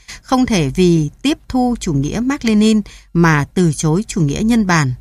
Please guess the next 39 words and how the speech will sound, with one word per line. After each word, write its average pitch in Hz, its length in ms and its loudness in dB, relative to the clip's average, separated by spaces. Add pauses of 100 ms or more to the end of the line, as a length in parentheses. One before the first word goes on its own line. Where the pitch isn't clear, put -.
(440)
và 180 300 2
cũng 226 180 -8
không 254 220 -2
thể 156 320 -2
vì 165 380 2
tiếp 302 260 -6
thu 247 280 -2
chủ 214 180 0
nghĩa 143 200 0
nhân 220 220 0
bản 156 240 0 (320)
mà 160 320 0
từ 170 260 2
chối 165 360 -2
chủ 196 180 -2
nghĩa 147 300 -4
Mác 226 280 -4
Lênin. 190 340 2 (2250)
Tất 262 160 0
nhiên, 190 280 2 (320)
nói 180 280 2
lý 214 140 2
luận 233 220 -4
cải 185 200 -2
cách 254 200 -6
giáo 190 120 -4
dục 196 220 -6 (160)
phát 302 180 -4
huy 233 320 0
công 226 380 -2
năng 220 200 0
tổng 156 280 -4
hợp, 143 260 -2 (400)
không 233 180 0
có 233 100 -2
nghĩa 214 180 0
là 170 340 -2 (240)
nó 180 240 2
đã 208 160 -6